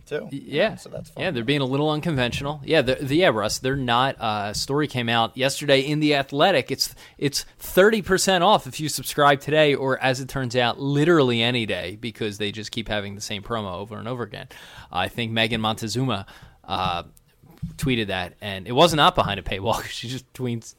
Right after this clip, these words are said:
Speaker 2: tweeted a
Speaker 1: That's
Speaker 2: screenshot.
Speaker 1: Montemurro, if I'm not mistaken.
Speaker 2: Ye-, yeah. <laughs> Tweeted a screenshot of her
Speaker 1: Boy.
Speaker 2: entire story.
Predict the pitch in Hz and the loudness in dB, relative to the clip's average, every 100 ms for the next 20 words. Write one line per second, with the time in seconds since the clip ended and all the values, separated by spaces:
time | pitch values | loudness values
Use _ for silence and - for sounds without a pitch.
0 | _ _ _ - - 135 123 110 - 127 | _ _ _ -10 -2 -2 0 -2 -2 -4
1 | 123 120 98 101 117 117 113 110 107 127 | -4 -4 -6 -6 -8 -8 -6 -8 -12 -14
2 | 120 117 - - - - - 95 110 104 | -12 -12 -16 -18 -16 -16 -14 -12 -12 -14
3 | - 127 508 202 180 - - - - - | -4 -2 0 -2 -4 -6 -16 -20 -10 -10
4 | - - - - 175 170 156 139 131 131 | -8 -12 -12 0 4 6 6 2 0 0
5 | - 135 139 139 127 98 107 110 107 120 | -2 -2 -2 2 0 0 -2 -4 0 2
6 | 117 104 - 143 113 95 | 2 0 -2 -2 -2 -6